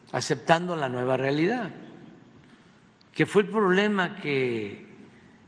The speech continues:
ellos enfrentaron. Además, porque la mente conservadora, pues, no busca cambios,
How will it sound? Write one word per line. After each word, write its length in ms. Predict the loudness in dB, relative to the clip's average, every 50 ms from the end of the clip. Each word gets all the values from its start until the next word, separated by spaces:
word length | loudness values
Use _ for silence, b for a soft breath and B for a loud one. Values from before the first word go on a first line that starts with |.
| -20 -12 -4
ellos 320 | 0 2 2 2 2 2 0
enfrentaron. 680 | 0 0 0 0 0 0 0 2 2 2 2 -2 -6 -12 -14 -16 -18 -20 -20 -20 -20 -20 -20 -20 -20 -20 -20 -20 -20 -20 -20 -20 -20 -20 -20 -20 -20 -20 -20 -20 -20 -20 -20 _ _ _ -12
Además, 260 | -6 -2 -2 -2 -2
porque 260 | -2 -6 -8 -6 -4
la 80 | -4 -2
mente 320 | -2 -4 -4 -4 -4 -6
conservadora, 760 | -6 -6 -6 -4 -2 -2 0 0 0 0 0 -2 -2 -2 -4 -6
pues, 400 | -10 -14 -14 -14 -16 -18 -20 -20 -20 -20 -20 -20 -20 -20 -20 -20 -20 _ _ _ _ _ _ _ _ _ _ _ _ _
no 220 | -4 0 0 0 0
busca 600 | 0 0 -2 -2 -4 -2 -2 0 0 0 -2 -4
cambios, 680 | -2 -2 -2 -2 -2 -4 -8 -8 -8 -8 -10 -10 -12